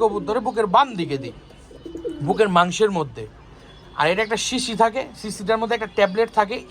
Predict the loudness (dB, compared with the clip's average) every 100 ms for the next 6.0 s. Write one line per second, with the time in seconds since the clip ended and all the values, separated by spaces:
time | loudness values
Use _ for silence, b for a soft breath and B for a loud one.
0 | -4 -2 0 0 0 -4 -2 -2 -2 -2
1 | -2 -4 -4 -2 0 0 -2 -4 -2 2
2 | 4 2 0 -2 0 -4 -2 -6 -6 -8
3 | -10 -4 -4 -4 -4 0 0 0 -4 -2
4 | -4 -2 -2 -2 -2 -4 -6 -2 -2 -2
5 | -4 -8 -12 -18 B B B B -8